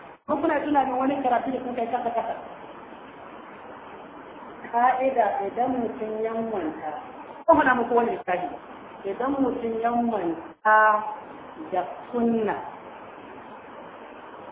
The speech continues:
kamar kurkurar baki, mu ɗauki haka nan, wanda ya fi sunna ko? Ko shaƙawa, ko fyace.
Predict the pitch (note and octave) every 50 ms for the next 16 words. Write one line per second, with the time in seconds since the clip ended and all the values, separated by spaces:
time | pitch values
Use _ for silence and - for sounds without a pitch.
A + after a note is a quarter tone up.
0 | - - F#3 F#3 G3+ A3+ A#3 A3+ - - - - - - - - A#3+ A3 F#3+ -
1 | - A3+ A#3 G#3+ G3+ - - - D#3+ D3+ D3+ D3+ - - F3 E3 F3+ F#3+ G#3 G#3
2 | C4 B3 - A3 G3 E3 D#3 F3 A3+ A3+ A3+ - - F#3 - G3+ G3 F3 D#3+ -
3 | A3+ D4+ - - - - - - - - - - - - - - - A3 A3 A3+
4 | G#3+ - - A3+ A3+ A3+ A3+ A3+ - F#3+ E3 D#3+ D3+ D3 D3 D3 - - - G#3
5 | G#3+ G#3+ G3 G3+ - G#3+ G3+ G3+ G3+ G3 - - -